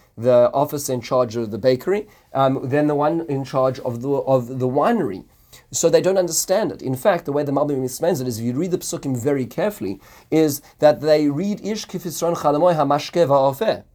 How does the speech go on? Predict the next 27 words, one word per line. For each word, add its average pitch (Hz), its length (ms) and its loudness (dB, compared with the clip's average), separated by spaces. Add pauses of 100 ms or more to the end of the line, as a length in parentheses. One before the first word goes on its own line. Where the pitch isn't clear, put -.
(300)
meaning 165 460 4
the 127 140 -2
ministers, 135 720 -2 (140)
the 123 80 -6
Sar 208 300 4
HaOfim, 151 280 2
the 135 80 -4
Sar 160 240 2
HaMashkim, 165 380 -2
are 147 80 0
dreaming 170 480 -2
the 156 80 -6
dream 160 240 -4
that 190 120 4
would 160 120 -4
be 156 80 -4
applicable 175 520 -4
to - 220 -8
their 160 320 -2
underlings, 139 800 0 (380)
not 180 260 4
to - 140 -6
themselves. 147 680 -2 (360)
Meaning, 147 380 0 (240)
the 135 300 4
Sar 208 320 4
HaOfim 127 500 2